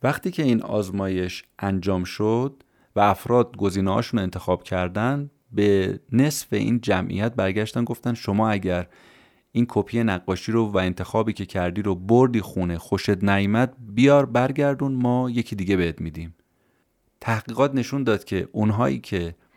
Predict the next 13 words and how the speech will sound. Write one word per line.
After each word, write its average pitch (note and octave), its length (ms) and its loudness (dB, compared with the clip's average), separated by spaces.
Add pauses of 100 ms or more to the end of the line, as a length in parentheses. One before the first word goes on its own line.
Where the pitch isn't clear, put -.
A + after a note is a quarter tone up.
(360)
این D#3+ 300 4
قدرت G2+ 400 2
انتخاب G#2 480 -4
رو B2 80 -2
داشتن A2 580 -2
که - 120 -8
وقتی A2 360 -2
رفتن F#2 420 -2
خونه F2+ 320 -6
خوششون F#2+ 560 -8
نیامد F#2 400 -4
برگردونن، G2 920 0
حس - 480 -2